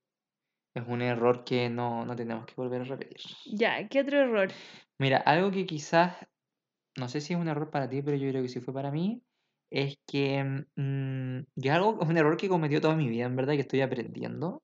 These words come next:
Speaker 2: ¿Mm?
Speaker 1: pero que en la pandemia como que me, me, me volví a tirar para atrás, el de cuidar las relaciones.
Speaker 2: ¡Oh!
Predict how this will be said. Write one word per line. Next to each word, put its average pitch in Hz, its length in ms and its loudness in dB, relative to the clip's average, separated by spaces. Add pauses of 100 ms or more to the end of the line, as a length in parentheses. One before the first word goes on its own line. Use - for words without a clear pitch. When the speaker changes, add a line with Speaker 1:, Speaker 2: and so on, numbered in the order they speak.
Speaker 2:
¿Mm? 254 160 -4
Speaker 1:
pero 123 160 0
que 120 40 -4
en 117 80 -4
la 117 80 0
pandemia 120 400 -4
como 117 220 -6
que 113 80 -6
me, 113 100 -6
me, 117 220 -8 (100)
me 120 160 -12
volví 113 160 -8
a - 20 -6
tirar 127 200 -8
para 135 140 -6 (120)
atrás, 208 140 -8 (380)
el 123 120 -4
de 127 140 0
cuidar 131 320 2
las 147 160 0
relaciones. 117 480 -12 (360)
Speaker 2:
¡Oh! 311 360 -2